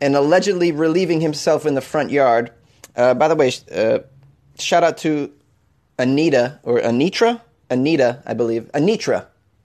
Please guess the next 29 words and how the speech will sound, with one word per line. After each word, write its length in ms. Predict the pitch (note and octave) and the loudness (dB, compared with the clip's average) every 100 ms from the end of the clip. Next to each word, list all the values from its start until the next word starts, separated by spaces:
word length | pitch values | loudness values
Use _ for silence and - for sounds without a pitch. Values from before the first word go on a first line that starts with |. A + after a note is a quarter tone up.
| - | -8
on 120 | B2 | -6
Instagram, 460 | C#3 D3+ - B2 A#2+ | -4 -6 -4 -4 -2
who 100 | B2 | -4
sent 200 | - C#3 | -4 -4
me 60 | |
this 140 | B2 A#2+ | -4 -2
article. 380 | B2+ - A2 - - - - - - _ - | -2 -2 -8 -10 -20 -20 -20 -20 -20 _ -6
Um, 300 | A2+ A2+ G#2 _ _ - | -2 -2 -4 _ _ -10
the 120 | C3+ | -6
suspect, 480 | - C4 - - - | -2 -2 0 -2 -2
whom 240 | E3+ F3+ | -2 0
the 80 | F3 | -2
police 300 | - F#3 G3+ | 0 0 2
have 200 | E3+ D3 | 0 2
identified 640 | D#3 C3+ G3+ - B2+ A#2+ | 0 2 -2 0 0 2
as 280 | A#2 A#2 - | 0 -2 -6
thirty-three-year-old 880 | - D#3 D#3+ D#3 E3+ E3 C#3+ C3 B2+ | -6 -2 0 -2 0 0 2 2 2
Roberto 760 | A#2+ B2+ B2+ F#3 G#3 F3+ - - | 0 0 2 2 4 2 0 -2
Arroyo, 540 | A#2+ D3 F3 A#2 A#2 | 2 2 4 2 0
spent 360 | - - G3+ A#3+ | -4 -4 -2 0
about 280 | G3+ D#3 | 0 0
three 240 | G3 A#3+ A3+ | -2 0 2
hours 380 | G3 G#3+ C#3 B2+ | 2 0 -2 -4
licking 320 | G3 G#3+ G#3 | -4 -2 -2
the 80 | F3 | -2
doorbell 680 | C3 F3+ G#3 A#2+ G#2 A#2+ - _ _ _ | 0 0 2 2 0 -2 -10 _ _ _
<laughs> 280 | _ _ _ | _ _ _
of 640 | D#3+ - D#3 - C3+ E3 - _ _ _ _ _ _ _ - - - - - _ - E3 - _ _ _ _ _ _ _ _ - | -8 -4 -4 -4 -8 -10 -12 _ _ _ _ _ _ _ -20 -20 -20 -20 -20 _ -4 -4 -4 _ _ _ _ _ _ _ _ -4
the, 480 | D3 E3 F3 - | 0 0 0 -6